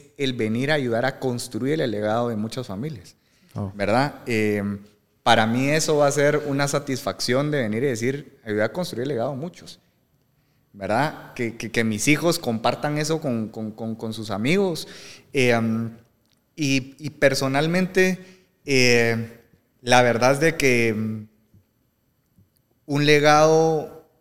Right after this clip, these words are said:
Speaker 1: en, en tres, en tres factores, y, y yo creo que uno es el legado hacia mis hijos,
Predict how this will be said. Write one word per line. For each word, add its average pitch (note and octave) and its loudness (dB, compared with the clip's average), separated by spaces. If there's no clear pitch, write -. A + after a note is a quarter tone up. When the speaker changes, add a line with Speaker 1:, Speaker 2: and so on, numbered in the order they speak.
Speaker 1:
en, A2+ -4
en A#2 -6
tres, C3 0
en A#2 -6
tres A#2+ -2
factores, C3+ 0
y, G#2 -6
y A#2 -6
yo A2+ -2
creo B2+ -2
que A2 -2
uno B2+ -2
es C3 -2
el A2+ -2
legado B2 4
hacia A#2 -2
mis G#2 -6
hijos, C3 -4